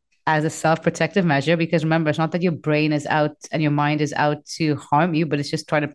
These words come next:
constantly protect you, which is why it brings up all these fears, all these doubts, all these insecurities. What does it do?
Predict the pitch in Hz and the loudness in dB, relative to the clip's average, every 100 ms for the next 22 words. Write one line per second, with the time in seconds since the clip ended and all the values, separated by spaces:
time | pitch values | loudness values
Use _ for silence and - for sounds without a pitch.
0 | - - 147 147 147 - 139 - 147 143 | -6 -2 -2 -2 -4 -4 -4 -4 -4 -4
1 | 139 143 143 - - - 165 160 160 147 | 2 2 2 -4 -16 -8 -2 0 0 0
2 | 160 - 160 156 151 147 - - 151 147 | -2 0 2 2 2 -2 -4 -2 0 0
3 | 139 - 151 147 147 127 147 143 143 143 | -2 0 2 2 -2 0 0 0 -4 -4
4 | 143 143 143 131 - 143 151 208 - - | -2 -2 -4 -8 -6 -2 -2 -2 -6 -18
5 | - - - - 202 233 254 165 247 202 | -18 -20 -8 2 4 6 4 4 6 6